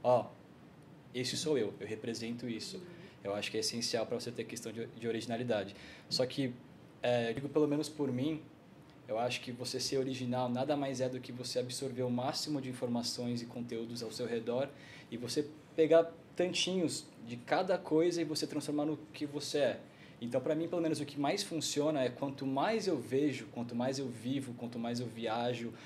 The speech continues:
Speaker 1: e absorvo informações, tenho contatos com pessoas diferentes e tenho experiências mais enriquecedoras, mais original me torno. Porque eu tenho como falar de tudo, eu tenho como conhecer um pouquinho de cada coisa, mesmo não dominando tudo, mas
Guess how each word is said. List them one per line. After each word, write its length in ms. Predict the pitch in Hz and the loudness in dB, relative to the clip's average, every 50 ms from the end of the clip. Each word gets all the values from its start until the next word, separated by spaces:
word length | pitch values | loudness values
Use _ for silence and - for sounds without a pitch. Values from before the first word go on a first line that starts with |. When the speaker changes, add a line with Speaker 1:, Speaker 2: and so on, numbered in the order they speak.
| - - - | -16 -6 -2
Speaker 1:
e 60 | 120 | 0
absorvo 440 | 117 113 120 117 - - 143 143 139 | 0 0 0 0 0 2 2 2 2
informações, 800 | 143 139 - 135 127 131 123 123 - - 131 131 127 120 - - - - - - - | 0 0 0 0 2 2 2 2 0 0 0 0 0 0 -2 -6 -8 -16 -18 -10 -6
tenho 160 | - 143 139 | -4 -4 -2
contatos 520 | 139 - 135 127 120 - 127 135 135 - | 0 0 -2 0 2 4 2 2 2 0
com 120 | - - 127 | -6 -6 -4
pessoas 400 | 123 127 - - 135 131 131 127 | -2 -2 -2 0 0 0 0 0
diferentes 480 | - - 120 113 117 120 120 120 - 113 | 0 0 0 0 0 0 0 0 -2 -4
e 60 | 107 | -6
tenho 140 | - 123 131 | -4 -4 -4
experiências 840 | 127 - - 131 127 123 120 135 160 151 - - 123 - - - - - - - - - - - - - | -2 0 2 2 4 4 4 2 2 2 2 0 2 2 0 0 -2 -6 -12 -16 -18 -18 -18 -12 -4 0
mais 260 | 117 123 135 131 123 | 2 2 4 2 2
enriquecedoras, 880 | 127 123 131 123 123 120 - 123 120 117 120 139 156 175 170 - - - - - - - - - - - - | -2 -4 -4 -4 -2 -2 -2 -2 0 0 2 4 4 4 4 2 0 -4 -8 -14 -18 -18 -20 -20 -12 -2 2
mais 300 | 120 139 156 170 156 165 | 6 6 6 6 6 6
original 420 | 160 156 143 147 147 143 143 147 | 6 6 6 6 4 4 4 4
me 80 | 151 151 | 2 0
torno. 400 | - - 123 117 110 107 104 104 - - - | 2 2 2 2 2 0 -4 -12 -12 -8 -8
Porque 380 | 127 - - 120 113 107 107 - - | -6 -4 -2 0 0 0 -2 -4 -8
eu 100 | - 113 | -8 -8
tenho 420 | 107 - - 120 120 123 120 120 120 - | -8 -4 -4 -2 0 0 0 -2 -2 -4
como 200 | - - 123 120 | -4 -4 -2 -2
falar 340 | 120 - 117 113 117 139 160 | -2 0 0 4 6 6 4
de 120 | 156 131 - | 4 2 -4
tudo, 320 | - - 147 147 143 143 | -4 0 2 2 2 2
eu 40 | 139 - | 0 0
tenho 260 | - 120 120 120 120 120 | 0 0 0 0 0 -2
como 300 | - 123 120 120 120 120 | -2 -2 0 0 0 0
conhecer 420 | - 127 120 117 117 - 147 147 | 0 0 0 0 2 2 2 2
um 60 | 151 | 2
pouquinho 360 | 147 - 127 - - 160 170 | 2 -2 -2 -2 -2 -2 -2
de 80 | 151 - | -2 0
cada 180 | - 139 135 127 | 0 2 2 2
coisa, 200 | - 131 120 131 | 2 2 2 4
mesmo 200 | 151 170 160 180 | 2 2 2 2
não 120 | 165 165 160 | 2 2 4
dominando 400 | 147 156 156 156 156 160 175 165 | 4 4 4 4 4 2 2 0
tudo, 200 | - 160 156 165 160 | -2 -2 -2 0 0
mas 300 | 165 160 156 - - | 0 0 0 0 -2